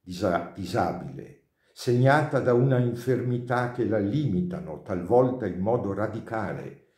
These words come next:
nelle sue stesse capacità espressive, c'è tutto il mistero dell'uomo e anche il mistero di Dio, dell'uomo ferito che anela la salvezza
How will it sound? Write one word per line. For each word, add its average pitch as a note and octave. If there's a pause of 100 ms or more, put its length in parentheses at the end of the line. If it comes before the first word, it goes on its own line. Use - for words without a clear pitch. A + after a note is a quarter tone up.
(220)
nelle F#2
sue F#2
stesse G2
capacità F2
espressive, A#2+ (420)
c'è -
tutto E3
il A2+
mistero G#2
dell'uomo E2
e G2+
anche F#2 (500)
il F2+
mistero F#2+
di F#2
Dio, - (800)
dell'uomo C3+
ferito - (400)
che G#2+
anela A2+
la G2
salvezza -